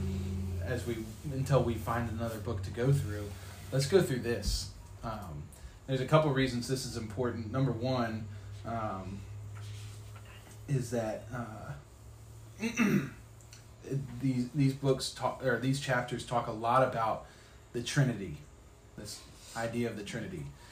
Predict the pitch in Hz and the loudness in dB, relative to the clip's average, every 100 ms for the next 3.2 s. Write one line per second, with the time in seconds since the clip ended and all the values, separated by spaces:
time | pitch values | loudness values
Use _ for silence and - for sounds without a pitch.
0 | - - - 110 - - 123 117 107 101 | -18 -18 -12 -8 -8 -4 0 0 0 -2
1 | - - - - - - - - 131 120 | -8 -16 -18 -16 -16 -18 -8 0 2 2
2 | 117 123 117 110 110 - 131 113 - 120 | 2 2 2 0 -8 -2 0 0 -4 -6
3 | 98 95 | -6 -8